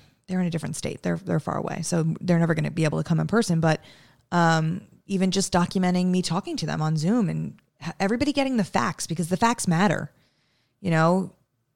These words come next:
Anytime you see something in, you know, thirty, sixty seconds in social media, you don't know that dog's history. You don't know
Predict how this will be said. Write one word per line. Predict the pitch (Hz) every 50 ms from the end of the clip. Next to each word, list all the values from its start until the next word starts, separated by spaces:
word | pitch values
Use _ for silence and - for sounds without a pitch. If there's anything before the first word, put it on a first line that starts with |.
| _ _ _ _ -
Anytime | 185 214 233 - 247 247 233
you | 233 226
see | - - - 208 208 208 208 202 196 196 190 - -
something | - - - 190 190 185 - 190 180 175 175 175 175 170
in, | - - 165 156 - - - - -
you | - 175
know, | 165 147 131
thirty, | 170 - 180 180 175 180 170
sixty | - 185 165 - - 185
seconds | 156 - 165 165 - 185 170 160
in | 170 170
social | 160 170 165 156 165 160
media, | 160 180 214 220 190
you | 170 160 175 214 202
don't | 185 - 190 220 277 -
know | - 277 277 277
that | 285 277
dog's | - 269 269 269 254 -
history. | 180 165 - - 170 180
You | 185
don't | 180 170 165
know | 151